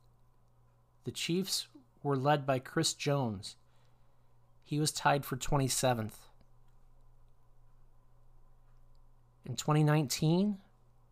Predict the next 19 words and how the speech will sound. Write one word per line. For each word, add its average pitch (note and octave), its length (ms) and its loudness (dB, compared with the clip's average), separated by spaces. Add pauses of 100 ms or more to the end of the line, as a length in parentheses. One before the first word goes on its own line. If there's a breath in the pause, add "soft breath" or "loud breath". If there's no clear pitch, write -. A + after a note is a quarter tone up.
(1160)
the B2 60 -4
Chiefs - 480 0
were D#3+ 100 4
led D3+ 200 4
by D3 120 4
Chris - 260 0
Jones D3+ 340 2
again, C3+ 460 0 (300)
this C3+ 140 -4
time C#3 260 0
tied C#3 300 2 (100)
for C3 120 -4
twenty-second. C#3 800 0 (2000)
And B2+ 160 -2
the B2+ 40 0
forty-niners D3+ 760 4
were C3 140 2
led C3 240 2
by C3 200 2